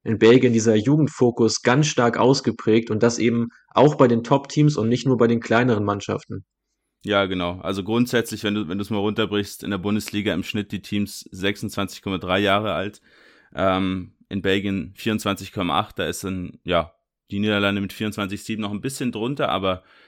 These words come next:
Speaker 2: grundsätzlich ja, wenn du jetzt mal siehst, dass Anderlecht das älteste Team mit fünfundzwanzig Komma fünf Jahren im Schnitt stellt, äh, weißt du einfach schon, was los ist und da hast du auch ein paar Teams, die um die dreiundzwanzig rum sind, aber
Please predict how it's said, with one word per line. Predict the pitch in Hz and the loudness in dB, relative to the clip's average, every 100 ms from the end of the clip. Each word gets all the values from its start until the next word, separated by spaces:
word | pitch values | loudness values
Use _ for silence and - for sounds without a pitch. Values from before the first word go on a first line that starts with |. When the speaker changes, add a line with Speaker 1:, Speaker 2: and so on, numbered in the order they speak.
| _ _ | _ _
Speaker 2:
grundsätzlich | 98 101 101 - 95 | -6 -4 -6 -6 -6
ja, | 92 90 | -2 0
wenn | 90 | 0
du | 95 | -4
jetzt | 92 | -4
mal | 101 | -6
siehst, | 95 104 - | -4 -6 -6
dass | 92 | -8
Anderlecht | - 98 101 98 95 | -6 -4 -2 -4 -6
das | - | -12
älteste | - 104 107 - | -8 -4 -6 -6
Team | 101 - 104 | -12 -8 -8
mit | 98 | -8
fünfundzwanzig | - 107 104 104 - - | -6 -6 -6 -8 -8 -12
Komma | 95 | -10
fünf | 92 107 98 | -8 -10 -6
Jahren | 98 95 | -2 -2
im | 95 | -2
Schnitt | 90 95 87 | -8 -14 -14
stellt, | - 92 90 - _ _ _ _ _ | -8 -8 -8 -14 _ _ _ _ _
äh, | - 90 | -6 -4
weißt | 90 92 95 | 0 -2 -2
du | |
einfach | 90 95 | -6 -6
schon, | 95 101 92 92 52 | -8 -6 -6 -8 -8
was | 92 90 | -10 -8
los | 95 101 | -6 -6
ist | 98 | -6
und | 95 | -6
da | 87 | -4
hast | 90 - | -4 -6
du | |
auch | 80 | -8
ein | 92 | -8
paar | - 90 | -6 -6
Teams, | - 95 92 - | -6 -10 -10 -10
die | 80 | -8
um | 92 | -8
die | 87 | -8
dreiundzwanzig | 85 85 92 87 85 87 - | -6 -6 -6 -10 -12 -14 -12
rum | 85 87 | -12 -10
sind, | 95 | -8
aber | 78 82 82 | -6 -6 -10